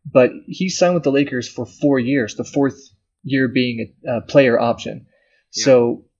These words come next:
Speaker 1: I think he knew it was gonna be a building process. And so, first of all, LeBron being willing to go into a building situation is interesting to me, but also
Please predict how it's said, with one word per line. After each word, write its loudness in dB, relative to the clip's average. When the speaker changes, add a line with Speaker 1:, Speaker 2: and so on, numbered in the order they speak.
Speaker 1:
I -4
think 2
he 0
knew -2
it 0
was -4
gonna -4
be -2
a -2
building -2
process. 0
And -2
so, 2
first 0
of -4
all, 4
LeBron 0
being 0
willing 2
to -6
go 0
into -2
a -4
building -2
situation -6
is -10
interesting -8
to -8
me, -4
but 0
also 0